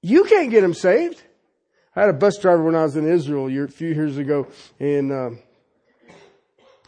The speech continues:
we were smoking a hookah together. It's a water pipe that they smoke, uh,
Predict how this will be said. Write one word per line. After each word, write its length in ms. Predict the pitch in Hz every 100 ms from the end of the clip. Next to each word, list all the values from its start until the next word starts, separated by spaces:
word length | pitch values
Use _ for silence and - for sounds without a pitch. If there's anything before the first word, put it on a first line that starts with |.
| _ _ _ _ _ _ _ _ _ _ _ -
we 140 | 175
were 100 | 175
smoking 380 | - 202 196 170
a 40 |
hookah 320 | 127 269 202
together. 440 | 147 120 131 113 95 _ _ _ _ _ _ _ _ _ _ _ _ _ _
It's 240 | 139 -
a 220 | 120 101 95 _ _ _ _ _ _ _ _ _
water 260 | 117 147 120
pipe 460 | - 113 90 _
that 120 | - 104
they 120 | 110
smoke, 540 | - 123 120 - _
uh, 240 | 110 101